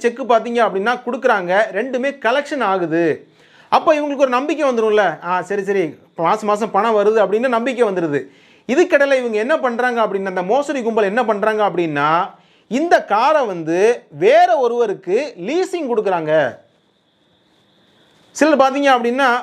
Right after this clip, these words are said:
உதாரணத்துக்கு ஒரு இன்னோவா இருக்குன்னு வைங்களேன். இந்த இன்னோவா வந்து இருபத்தஞ்சு லட்சம், முப்பது லட்சம் இருக்கும். ஆனா இவங்க பார்த்தீங்கன்னா, இந்த இன்னோவாவை ஒரு அஞ்சு லட்சம் ரூபாய்க்கு லீசிங் கொடுக்குறது, இத்தனை வருஷத்துக்கு அப்படின்னு சொல்லி லீசிங் கொடுக்குறது.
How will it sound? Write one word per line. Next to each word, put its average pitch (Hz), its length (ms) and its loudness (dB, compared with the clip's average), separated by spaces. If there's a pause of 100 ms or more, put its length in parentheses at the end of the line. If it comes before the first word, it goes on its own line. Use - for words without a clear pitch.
உதாரணத்துக்கு 233 640 -2
ஒரு 247 140 2
இன்னோவா 277 320 2
இருக்குன்னு 214 300 0
வைங்களேன். 175 340 -4 (320)
இந்த 190 140 -4
இன்னோவா 294 260 2
வந்து 220 260 -2
இருபத்தஞ்சு 240 440 0
லட்சம், 220 200 0
முப்பது 226 240 0
லட்சம் 226 200 0
இருக்கும். 165 240 -2 (140)
ஆனா 185 340 2
இவங்க 277 320 -2
பார்த்தீங்கன்னா, 190 480 -2 (380)
இந்த 202 160 0
இன்னோவாவை 214 640 4 (260)
ஒரு 240 140 2
அஞ்சு 311 260 0
லட்சம் 262 240 -4
ரூபாய்க்கு 247 280 0
லீசிங் 320 340 -2
கொடுக்குறது, 180 360 -2 (880)
இத்தனை 285 240 2
வருஷத்துக்கு 247 500 2
அப்படின்னு 220 280 -2
சொல்லி 262 160 -6
லீசிங் 277 260 -4
கொடுக்குறது. 175 340 0